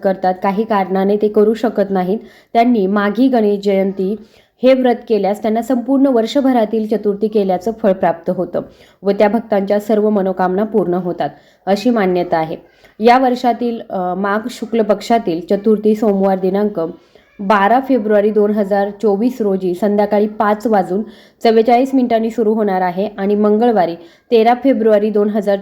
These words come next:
चोवीस रोजी दुपारी दोन वाजून एक्केचाळीस मिनिटांपर्यंत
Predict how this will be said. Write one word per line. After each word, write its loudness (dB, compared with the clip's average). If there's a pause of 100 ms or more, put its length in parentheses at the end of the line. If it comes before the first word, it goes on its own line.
चोवीस 0
रोजी -4 (840)
दुपारी 4
दोन 2
वाजून 0
एक्केचाळीस -2
मिनिटांपर्यंत -2